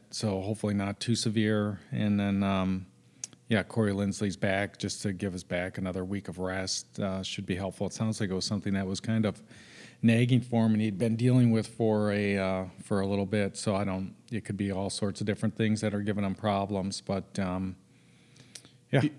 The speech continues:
Speaker 2: be interesting to see if it's one of those where he ends up having a surgery in the off season of some sort.
Speaker 1: Yeah, hopefully not, especially
Speaker 2: Yeah.
Speaker 1: back surgery. I mean, that's like the, yeah, hopefully
Speaker 2: That's a,
Speaker 1: not.
Speaker 2: it's always a tough one, but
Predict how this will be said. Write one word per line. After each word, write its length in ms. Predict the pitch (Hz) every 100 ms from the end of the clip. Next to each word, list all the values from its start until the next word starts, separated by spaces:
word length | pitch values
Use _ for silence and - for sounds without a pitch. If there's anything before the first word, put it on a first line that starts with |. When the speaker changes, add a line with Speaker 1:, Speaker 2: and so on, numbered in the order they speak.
| -
Speaker 2:
be 140 | 143
interesting 500 | 135 139 123 139 131
to 80 | 117
see 200 | 98 110
if 120 | 107
it's 160 | 104 -
one 140 | 110
of 80 | 104
those 240 | 107 107 101
where 160 | 101
he 120 | 98
ends 160 | 104 95
up 120 | 98
having 240 | 107 98 95
a 60 |
surgery 440 | - 104 98 98 95
in 60 |
the 120 | 92
off 220 | 87 95 -
season 320 | 95 90 95
of 100 | 90
some 200 | - 95
sort. 360 | - 98 - - - - - - - _ - - - -
Speaker 1:
Yeah, 180 | 120 101
hopefully 400 | 101 123 120 98
not, 300 | 87 87 87 - -
especially 320 | - 107 87
Speaker 2:
Yeah. 40 | 85
Speaker 1:
back 280 | 90 92 -
surgery. 520 | 98 92 98 95 92 87
I 40 |
mean, 100 | 101
that's 260 | 95 92 -
like 180 | 90 87
the, 280 | 87 85 82 - _ _ _ - - - - _
yeah, 300 | 92 87 85 90 -
hopefully 120 | 139
Speaker 2:
That's 120 | 123
a, 40 | 98
Speaker 1:
not. 140 | 92
Speaker 2:
it's 80 | 101
always 260 | 117 107 101
a 60 |
tough 280 | 98 95 -
one, 240 | 90 95 92
but 300 | 104 95 92